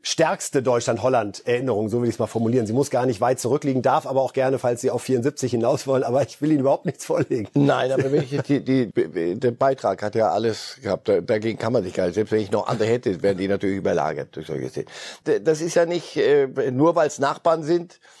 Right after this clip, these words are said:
Speaker 2: sondern weil's zwei Fußballnachbarn sind, und zwar richtige Fußballnachbarn. In Holland, kleines Land, aber die kriegen es in der Regel hin, sehr ordentlich Fußball zu spielen. Und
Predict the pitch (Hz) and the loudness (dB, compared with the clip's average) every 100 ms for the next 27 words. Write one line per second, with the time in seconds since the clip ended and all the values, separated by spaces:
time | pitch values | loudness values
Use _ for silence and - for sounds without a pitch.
0 | - - 139 139 147 147 143 139 - 151 | -20 -2 0 4 2 2 0 0 0 0
1 | 147 208 185 147 113 110 104 - 107 92 | 2 -2 0 0 2 0 -2 0 0 0
2 | 98 69 104 123 117 113 107 175 - 113 | -4 -4 -4 0 0 0 0 -2 -2 -2
3 | 98 87 - 131 120 95 90 92 78 - | -2 -2 -2 -2 -2 -2 0 0 -4 -6
4 | 62 58 69 98 113 135 147 - 120 113 | -6 -6 -4 0 2 2 0 0 0 0
5 | 107 113 123 165 - 120 113 123 110 _ | 0 0 0 -2 -4 -2 2 2 0 _
6 | _ - - - - 127 123 127 127 127 | _ -20 -20 -20 -6 -4 -2 -2 0 0
7 | 110 131 - 123 107 101 117 113 95 90 | -2 -2 -2 -2 0 2 2 2 -2 -4
8 | - _ _ - 120 135 117 117 127 101 | -10 _ _ -4 0 0 -2 2 4 4
9 | 110 113 113 107 147 131 101 92 87 92 | 2 0 -6 -2 -2 0 -2 -2 -6 -4
10 | 104 110 107 - | -2 -2 -4 -10